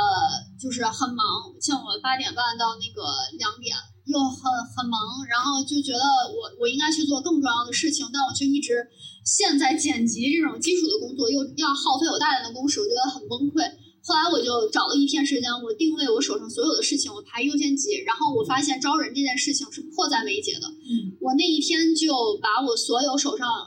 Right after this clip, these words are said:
Speaker 1: 能找到的简历全找了一遍，就是当时在 BOSS 上，
Speaker 2: 嗯。
Speaker 1: 然后全找了一遍，找了一遍之后我挨个打电话，
Speaker 2: 嗯。
Speaker 1: 挨个打电话去聊，然后我就想减少这个中间来来回回沟通，我就是打个电话，咱俩快速把这事儿落了。我就梳理，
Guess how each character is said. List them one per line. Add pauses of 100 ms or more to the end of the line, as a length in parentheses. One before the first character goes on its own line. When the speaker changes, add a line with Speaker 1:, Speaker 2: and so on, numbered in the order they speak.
(280)
Speaker 1:
能
找
到
的
简
历
全
找
了
一
遍，
就
是
当
时
在
BOSS
上， (320)
Speaker 2:
嗯。
Speaker 1:
然
后
全
找
了
一
遍，
找
了
一
遍
之
后
我
挨
个
打
电
话， (240)
Speaker 2:
嗯。
Speaker 1:
挨
个
打
电
话
去
聊，
然
后
我
就
想 (200)
减
少
这
个
中
间
来
来
回
回
沟
通，
我
就
是
打
个
电
话，
咱
俩
快
速
把
这
事
儿
落
了。 (380)
我
就
梳
理，